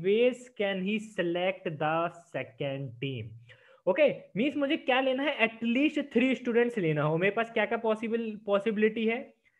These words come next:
सी, ई, एफ, जी and एच। एच के लिए अगर आप केस देखें तो ए और बी को सिलेक्ट नहीं कर सकता, जो कि, क्योंकि हमारे ए और बी दूसरी टीम में है, तो हम एच को ले सकते हैं, ठीक है।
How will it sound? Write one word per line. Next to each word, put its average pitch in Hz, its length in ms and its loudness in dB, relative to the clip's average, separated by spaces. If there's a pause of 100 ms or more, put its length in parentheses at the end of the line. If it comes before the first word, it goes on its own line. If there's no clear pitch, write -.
(240)
सी, 226 540 0 (240)
ई, 208 540 -4
एफ, 185 480 2
जी 165 480 -4
and 165 260 0
एच। 110 440 -8 (1300)
एच 226 300 2
के 285 140 2
लिए 294 200 4
अगर 277 240 6
आप 294 220 2
केस 262 220 4
देखें 254 360 2
तो 262 160 2
ए 240 200 4
और 254 160 8
बी 226 160 0
को 240 120 2
सिलेक्ट 220 300 2
नहीं 190 220 0
कर 196 120 2
सकता, 208 220 -2
जो 233 140 2
कि, 226 120 -4
क्योंकि 220 280 0
हमारे 226 320 2
ए 208 180 4
और 208 140 6
बी 214 120 0
दूसरी 202 340 -2
टीम 214 220 -2
में 220 120 -4
है, 247 40 -4
तो 285 80 -2
हम 240 100 -4
एच 196 220 0
को 226 120 2
ले 165 180 4
सकते 123 340 -8
हैं, 117 200 -8
ठीक 196 200 -4
है। 113 220 -8